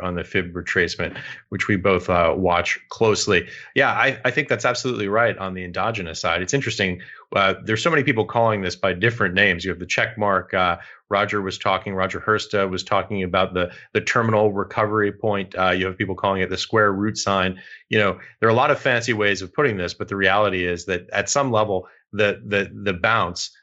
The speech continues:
uh, from the bottom is probably not going to reach back up to where we were, uh, before this series of, of crises started. Uh, and that is definitely an endogenous risk. Lakshman was talking today. We talked a little bit about the difference between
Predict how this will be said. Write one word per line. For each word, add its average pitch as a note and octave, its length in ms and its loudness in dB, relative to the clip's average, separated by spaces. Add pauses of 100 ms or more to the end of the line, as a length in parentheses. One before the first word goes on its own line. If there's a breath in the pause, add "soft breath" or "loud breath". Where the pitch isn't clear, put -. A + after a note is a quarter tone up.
uh, F2+ 220 2
from A2+ 360 -2
the A2+ 80 2
bottom F2+ 440 0
is F2 120 -6
probably G#2+ 420 0
not F2+ 300 -2
going F#2+ 160 -2
to F#2+ 40 -4
reach G2 360 -4
back F#2+ 240 2
up F2+ 200 0
to G#2+ 80 -4
where F#2 220 0
we A2 120 2
were, F2 340 0 (240 soft breath)
uh, F2+ 160 2
before G2 640 2
this G2+ 300 2
series G#2+ 420 4
of, F#2 280 -2
of F2+ 220 0
crises F#2 580 0
started. A2 400 2 (300 loud breath)
Uh, F#2+ 180 2
and G#2+ 140 2
that A2 140 2
is G#2+ 140 2
definitely G2 500 -2
an F#2+ 100 -4
endogenous F#2 720 -2 (220 soft breath)
risk. A2+ 500 0 (260 loud breath)
Lakshman A2 480 0
was G#2 140 -4
talking G#2 440 0
today. G2+ 320 2
We G2+ 140 -2
talked A#2 280 -2
a - 20 -2
little G#2 180 0
bit G2+ 140 -2
about G2 260 0
the G2 60 -10
difference G2+ 400 -2
between G2 480 -2